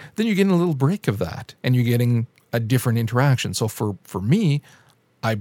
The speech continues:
I loved it. But then I'm thinking about the people who just started reading it, like you were saying, some people you know just started reading it with this, and I'm thinking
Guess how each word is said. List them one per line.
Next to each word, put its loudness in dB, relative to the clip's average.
I -8
loved -2
it. -14
But -4
then 0
I'm 0
thinking 2
about 2
the -4
people 0
who -2
just -2
started -2
reading 0
it, -2
like -6
you 0
were -2
saying, 0
some -2
people -6
you 0
know -2
just 0
started 0
reading 2
it -2
with -6
this, 0
and 0
I'm -2
thinking -4